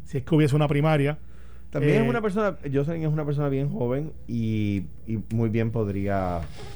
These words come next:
Speaker 1: Y Charlie va
Speaker 2: a-,
Speaker 1: pa'lante
Speaker 2: a-,
Speaker 1: también.
Speaker 2: igual aspirar o igual decir,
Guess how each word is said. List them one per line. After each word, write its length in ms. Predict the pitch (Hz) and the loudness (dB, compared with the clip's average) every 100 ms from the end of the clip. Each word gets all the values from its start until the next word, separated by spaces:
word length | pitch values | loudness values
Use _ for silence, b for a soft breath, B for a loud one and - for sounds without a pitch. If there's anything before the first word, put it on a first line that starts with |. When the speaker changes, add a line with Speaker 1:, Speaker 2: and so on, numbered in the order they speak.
| - | 2
Speaker 1:
Y 120 | 185 | 4
Charlie 380 | - 226 226 196 | 6 6 6 6
va 120 | 170 | 4
Speaker 2:
a-, 20 | |
Speaker 1:
pa'lante 340 | 180 175 170 165 | 2 2 2 2
Speaker 2:
a-, 20 | |
Speaker 1:
también. 180 | 156 143 | 2 4
Speaker 2:
igual 140 | 147 | 2
aspirar 460 | 156 - 156 151 190 | 0 0 0 0 0
o 80 | 175 | 0
igual 220 | 131 123 127 | 0 0 -2
decir, 320 | 127 147 | -4 -6